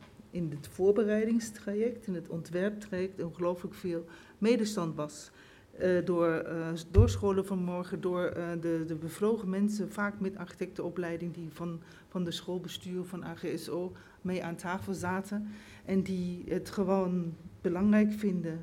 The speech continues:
dat het goed wordt. En dat het niet alleen goed wordt in, in, in termen van O P S, maar ook in termen van ruimtelijkheid, contextgebondenheid en dat pedagogische project. Dus dat vond ik een heel, heel erg bijzondere, ehm,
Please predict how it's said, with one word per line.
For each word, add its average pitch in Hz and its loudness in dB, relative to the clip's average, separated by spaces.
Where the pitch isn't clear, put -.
dat 175 -4
het 170 -4
goed 214 -6
wordt. - -10
En 175 -6
dat 175 -2
het - -6
niet 208 4
alleen 170 -2
goed 208 -6
wordt 170 -4
in, 170 -4
in, 165 -4
in 160 -6
termen 165 -6
van 165 -6
O 156 -8
P - -12
S, - -14
maar 165 -6
ook 165 -4
in 170 -4
termen 160 -6
van 160 -6
ruimtelijkheid, 160 -4
contextgebondenheid 156 -2
en 165 -2
dat 165 0
pedagogische 156 -2
project. - -6
Dus 156 -6
dat 190 6
vond 190 0
ik 190 -4
een 170 -2
heel, 190 6
heel 180 6
erg 165 0
bijzondere, 160 4
ehm, 160 -2